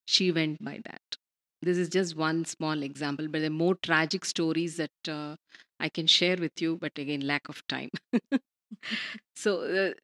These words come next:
you know, the w-, typically the way children and, uh, parents behave is, I've been seeing this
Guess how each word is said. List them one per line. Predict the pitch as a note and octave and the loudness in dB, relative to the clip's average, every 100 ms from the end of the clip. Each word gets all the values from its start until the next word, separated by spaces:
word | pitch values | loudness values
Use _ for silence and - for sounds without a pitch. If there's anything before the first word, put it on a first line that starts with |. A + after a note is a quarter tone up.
| _ | _
you | B3 C4+ | 4 6
know, | C#4 | 8
the | A#3 | 6
w-, | G3+ F#3 - - - | 4 -4 -10 -14 4
typically | C4+ C#4+ C4+ C4 C4+ | 6 6 8 8 8
the | G#3+ G#3+ | 8 6
way | F#3 G3 G3 F#3+ G#2+ - - | 10 10 10 8 4 -6 2
children | G#3+ G3 F#3+ G3 G3 | 4 4 2 4 4
and, | F3+ E3+ F3 E3 | 4 4 2 -2
uh, | D3+ | 0
parents | F3 E3+ F3+ F3 | 4 4 4 0
behave | F3 F3 E3+ D#3+ E3 | 2 2 4 2 4
is, | F3 E3+ | 2 2
I've | E3 E3+ E3 | 0 2 4
been | G#3 G3+ | 2 2
seeing | - F#3 F#3 | 0 0 2
this | E3+ E3+ - - | 2 2 -2 -8